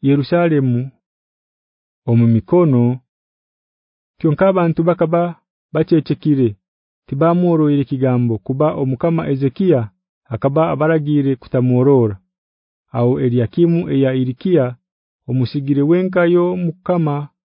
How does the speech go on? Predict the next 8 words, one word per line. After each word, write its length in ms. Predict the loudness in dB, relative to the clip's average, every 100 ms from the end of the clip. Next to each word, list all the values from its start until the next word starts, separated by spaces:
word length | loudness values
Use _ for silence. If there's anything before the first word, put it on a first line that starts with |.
| _ _ _ _
na 220 | -4 -4 -4
Shebuna 720 | -2 0 2 2 0 -4 -8 _
omuwandiiki, 840 | -6 -2 0 0 0 -2 -4 -8 -6
na 200 | -6 -4
Yoa 500 | 0 2 2 2 -2 -6
eya 300 | -4 -4 -4
Asafu 420 | -6 -4 -6 -8 _ _ _ _ _ _
ayandikaga 920 | -2 0 0 -2 -2 -4 -4 -6